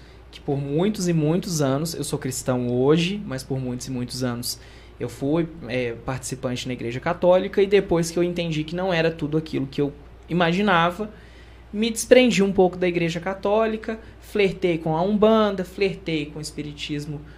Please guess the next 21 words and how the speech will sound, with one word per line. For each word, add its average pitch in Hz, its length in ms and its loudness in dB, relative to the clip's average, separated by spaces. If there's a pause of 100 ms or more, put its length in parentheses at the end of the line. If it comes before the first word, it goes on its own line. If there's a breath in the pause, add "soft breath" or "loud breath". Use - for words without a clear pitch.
(140)
por 185 120 0
meio 147 200 0
da 151 140 0
Mesa 180 260 2
Branca, 247 600 2 (400 loud breath)
não 214 260 2
fui 202 180 0
pro 196 120 0
Candomblé 185 520 4
porque 175 300 0
ali 180 160 4
eu 170 60 6
já 170 120 2
entendi 170 360 -2
que 160 100 -4
não 202 180 0
era 160 480 4
a 160 120 2
minha 165 360 0
vibe, 240 580 2
mas 226 500 0